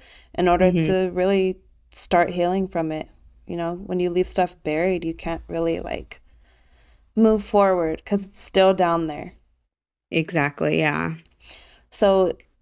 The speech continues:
Speaker 1: like, as far as a relationship with your mom, you guys are not really, you guys
Speaker 2: We're
Speaker 1: don't
Speaker 2: not
Speaker 1: really
Speaker 2: a-, we're not really close or
Speaker 1: Yeah.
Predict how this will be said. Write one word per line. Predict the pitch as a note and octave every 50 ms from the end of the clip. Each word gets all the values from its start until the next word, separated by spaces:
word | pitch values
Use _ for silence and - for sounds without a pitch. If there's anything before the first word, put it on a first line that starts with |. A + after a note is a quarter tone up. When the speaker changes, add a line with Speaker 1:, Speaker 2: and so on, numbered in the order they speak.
| - - _ -
Speaker 1:
like, | F#3+ F#3+ G3
as | F#3 F#3 -
far | - F#3 F#3
as | F#3 F#3+ G3
a | G3
relationship | F#3 F3+ F3 E3+ E3+ - F#3+ F3 E3+ - F3 E3+ E3+ - -
with | F3 F3 E3+ E3 - - - - _ _ -
your | F#3+ F#3 F#3 F3
mom, | E3+ E3+ E3 E3 E3 E3+ F3+ F3+ G3+ - - -
you | F#3 F3+
guys | - E3+ E3+ E3+ D#3+ F3+
are | E3+ E3
not | E3 D#3+ D#3 - -
really, | E3+ E3 E3 D#3+ D#3+ D#3+ D#3+ D#3+ D#3 D#3 - - _ _ _ _ _ _ _ _ _ _ _ _ -
you | F#3 F#3
guys | F3+ F3+ F3+
Speaker 2:
We're | G3+ G#3
Speaker 1:
don't | A3
Speaker 2:
not | B3 C4+
Speaker 1:
really | C4+ -
Speaker 2:
a-, | - F#3+
we're | G3 G3 G3+
not | G#3+ A3 G#3+ - - - _ _ _
really | F#3 F#3 F#3+ F#3+ F#3+ F#3+
close | - - - D3 D3+ D#3+ E3 D#3 D3+ D#3 D#3+ - -
or | D#3+ D3+ D3+ D3+ D3 C#3+ D#3+ E3 - - - - -
Speaker 1:
Yeah. | G3 F#3 F3 F#3